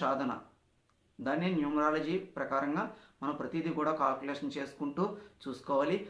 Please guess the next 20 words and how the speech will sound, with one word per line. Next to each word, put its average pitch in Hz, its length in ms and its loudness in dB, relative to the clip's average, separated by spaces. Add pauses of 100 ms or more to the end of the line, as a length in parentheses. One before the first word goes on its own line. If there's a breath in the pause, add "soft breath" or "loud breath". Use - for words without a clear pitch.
(200 loud breath)
సంఖ్యాశాస్త్రాన్ని 147 840 -2
చూసుకోవాలి, 147 560 2 (360 loud breath)
అతని 123 280 -2
పేరులో 147 340 2
ఉన్నటువంటి 139 440 0
వైబ్రేషన్స్ని 160 640 0 (100)
చూసుకోవాలి, 147 540 0 (380 loud breath)
అతని 139 220 0
ఆ - 100 2
స్థలంలో 156 460 4
ఉన్నటువంటి 143 420 2
వైబ్రేషన్స్ని 156 680 0
చూ-, 139 240 -10
చూసుకోవాలి, 143 520 0 (440 loud breath)
ఆ 135 40 8 (140)
యొక్క 131 220 -2
ఇంట్లో 170 300 -2
ఉన్నటువంటి 147 340 0 (100)
వాస్తు 165 320 2
పురుష - 160 -4